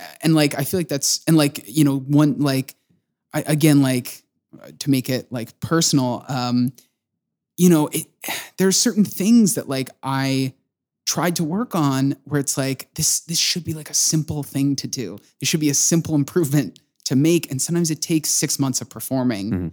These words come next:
Speaker 1: to, like, work it out of yourself. For me, it was mostly about, like, relaxing, um, during shows.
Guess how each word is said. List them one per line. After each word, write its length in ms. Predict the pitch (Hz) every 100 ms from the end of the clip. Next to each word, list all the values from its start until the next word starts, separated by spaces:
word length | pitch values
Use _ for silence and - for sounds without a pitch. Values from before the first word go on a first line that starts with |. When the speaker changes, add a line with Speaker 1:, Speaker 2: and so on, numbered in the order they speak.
| _ -
Speaker 1:
to, 100 | 139
like, 180 | -
work 380 | 139 131 139 131
it 60 | 110
out 200 | 107 113
of 80 | 82
yourself. 600 | 82 - 82 - - _ -
For 100 | 233
me, 180 | 277 269
it 40 |
was 160 | 190 160
mostly 360 | 156 151 143
about, 320 | 127 123 104
like, 340 | 123 120 120 - _ _ _ _ -
relaxing, 640 | 127 - - - - - _ _ _ _ _ -
um, 640 | 139 120 104 - 76 87 - _ _
during 240 | 139 131 120
shows. 560 | - - 73 - -